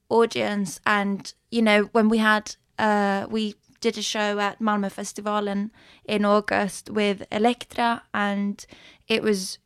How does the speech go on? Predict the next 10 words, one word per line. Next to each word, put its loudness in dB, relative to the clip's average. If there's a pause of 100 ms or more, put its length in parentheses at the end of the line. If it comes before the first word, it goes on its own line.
(280)
crazy, 0
and 2
it -4
was -4
kind -2
of, -4 (440)
uh, -2
maybe 0
not 0 (120)
the -4